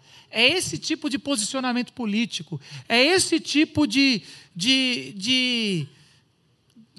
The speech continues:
de tribo que vai trazer." O que Jesus tá dizendo, "Olha, o reino de Deus, ele vai explodir na tua cara com pessoas que você,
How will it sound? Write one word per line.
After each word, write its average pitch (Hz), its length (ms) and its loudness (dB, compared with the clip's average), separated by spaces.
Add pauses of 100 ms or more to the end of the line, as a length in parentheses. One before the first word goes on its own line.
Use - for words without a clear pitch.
(160)
de 294 120 -2
tribo 320 440 4
que 262 120 -2
vai 240 160 4
trazer." 208 680 2 (840)
O 311 100 -2
que - 160 4
Jesus 311 340 2
tá 285 140 -4 (240)
dizendo, 269 300 -2
"Olha, 208 180 0
o 220 60 0
reino 269 300 -2
de 247 100 -6
Deus, 202 720 0
ele 233 200 -4
vai 254 120 0
explodir 233 380 -4
na 233 100 0
tua 214 180 -2
cara 202 460 0 (260)
com 247 140 -10
pessoas 254 520 -6
que 254 80 -12
você, 254 600 -4